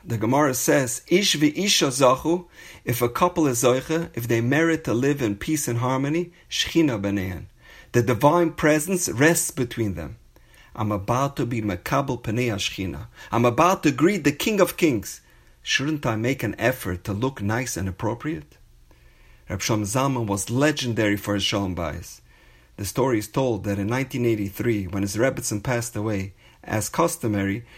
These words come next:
the Chevra Kadisha asked him if he wants to approach the bier and ask mechila from his late wife. And he told them,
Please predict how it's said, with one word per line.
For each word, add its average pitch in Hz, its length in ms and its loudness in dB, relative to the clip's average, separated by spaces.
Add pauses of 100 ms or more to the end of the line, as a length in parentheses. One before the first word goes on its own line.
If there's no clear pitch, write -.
(120)
the - 80 -12
Chevra 127 280 0
Kadisha 131 460 0
asked 135 320 0
him 101 180 -2 (220)
if - 120 -8
he 113 80 2
wants 139 260 0
to - 120 2
approach 147 440 0
the 113 100 2
bier 104 460 0 (220)
and 107 140 -2
ask 143 420 0
mechila 113 500 2
from 98 180 -2
his 98 160 -4
late 107 220 0
wife. 95 420 -4 (680)
And 101 100 -2
he 101 80 0
told 127 260 -2
them, 113 240 -2